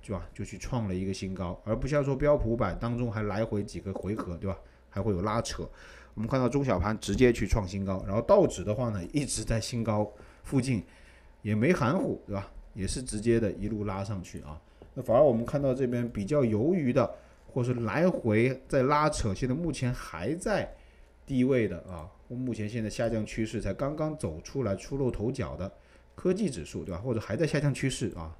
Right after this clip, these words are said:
看你这个趋势线怎么画了。如果你严格去画的话，从十五分钟图来看，这个下降趋势已经是走出来了，对吧？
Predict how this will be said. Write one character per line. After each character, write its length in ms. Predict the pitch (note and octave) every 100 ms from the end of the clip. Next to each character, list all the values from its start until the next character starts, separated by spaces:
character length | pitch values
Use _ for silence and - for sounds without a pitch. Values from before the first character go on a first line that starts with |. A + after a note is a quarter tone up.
| - -
看 160 | B2+
你 80 | G#2
这 140 | F2+ G#2+
个 120 | G2
趋 200 | - A#2
势 100 | A#2+
线 180 | A#2+ G#2+
怎 100 | F2
么 100 | F2+
画 240 | B2 G#2
了。 80 | D2 - - - -
如 100 | G#2+
果 80 | A2+
你 160 | G2+ F#2
严 300 | G2 C3+ F3
格 160 | A#2+ A2+
去 140 | C3
画 260 | A#2 B2 G#2+
的 100 | G2
话， 240 | G2+ E2+ - - - - - - - - - - - - - - -
从 180 | B2+
十 180 | B2+ D3+
五 120 | D3+
分 120 | A2+ A#2
钟 120 | A#2+
图 120 | G#2
来 140 | F#2+
看， 220 | F#2 G#2 - - - - -
这 100 | A#2+
个 60 |
下 140 | G#2+ A#2+
降 100 | A2
趋 160 | -
势 160 | A2 A2
已 100 | F2+
经 200 | F#2 B2
是 120 | B2+
走 180 | - D2
出 160 | - F#2+
来 120 | D2+
了， 80 | C2 -
对 80 |
吧？ 140 | E2